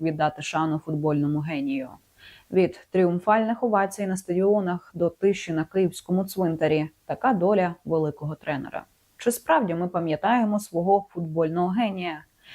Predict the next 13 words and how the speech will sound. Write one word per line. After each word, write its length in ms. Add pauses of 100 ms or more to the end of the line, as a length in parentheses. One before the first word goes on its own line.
(140)
Чи 180
знають 380
молоді 360
уболівальники, 880
хто 340
створив 400
ту 140
славу, 440
якою 380
досі 340
пишається 800
український 600
футбол? 420